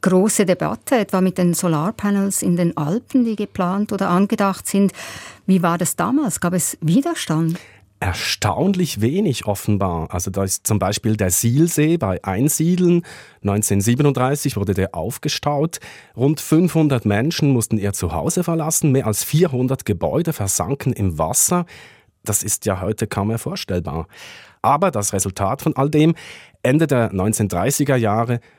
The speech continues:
Speaker 2: war die Schweiz praktisch flächendeckend elektrifiziert. Fast alle hatten Strom.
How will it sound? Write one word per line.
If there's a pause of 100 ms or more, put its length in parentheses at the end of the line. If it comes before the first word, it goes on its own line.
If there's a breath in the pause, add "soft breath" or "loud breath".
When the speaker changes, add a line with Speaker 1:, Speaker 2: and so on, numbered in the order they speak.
(160 soft breath)
Speaker 2:
war
die
Schweiz
praktisch (180)
flächendeckend (140)
elektrifiziert.
Fast
alle
hatten
Strom.